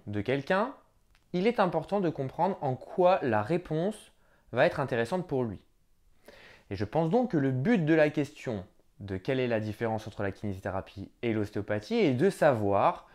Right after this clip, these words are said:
dans quel cas je dois aller voir l'un et dans quel cas je dois aller voir l'autre. Bien entendu, aujourd'hui, il existe des kinésithérapeutes qui ont la casquette d'ostéopathe également.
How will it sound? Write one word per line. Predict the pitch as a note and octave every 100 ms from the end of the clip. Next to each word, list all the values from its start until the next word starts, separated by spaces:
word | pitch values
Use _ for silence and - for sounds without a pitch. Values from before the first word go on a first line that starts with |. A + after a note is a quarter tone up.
| - _
dans | B2 E3+
quel | F#3 A#3 G#3+
cas | - G#3+
je | D#3
dois | D3+ C#3+
aller | D3 C3+
voir | A#2+ A#2
l'un | G2 F#2+ D3+ - _ _ _ - -
et | D3+
dans | C#3+ D3+ C#3+
quel | - D#3
cas | C3+ G#3 A#3+
je | C#3 C3
dois | C3+ D#3
aller | D#3+ C#3+ F3+
voir | C#3 C3+
l'autre. | G2+ D2 - - _ _ _ _
Bien | A#2+ C#3+ G#3+
entendu, | G#3+ G3+ F3+ F3 G#3+ -
aujourd'hui, | F#3 F3+ F3 C#3+ D3+ E3+ F3+
il | C#3+ C#3+
existe | C3+ A#2+ G#2+ -
des | G2+ A2 D3
kinésithérapeutes | - D3+ C3 A2+ A2+ G2+ G2+ D#3 F#3 F#3
qui | - C#3+
ont | D#3
la | C3+
casquette | A2 B2 A#2+ D3+ C#3+
d'ostéopathe | A#2+ A#2 - A2+ C3 D#3+
également. | D#3 A#2+ A#2 G2